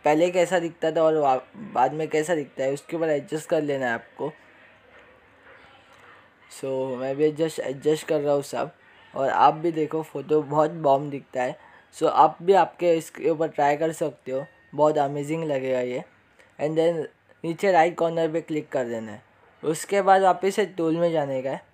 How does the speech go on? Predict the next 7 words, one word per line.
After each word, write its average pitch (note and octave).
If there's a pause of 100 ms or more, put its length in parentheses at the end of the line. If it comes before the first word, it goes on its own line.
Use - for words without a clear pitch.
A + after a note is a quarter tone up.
(680)
and D3+
then D3
विंटेज F3
में F#3
जाने C3
का C3+
है। D#3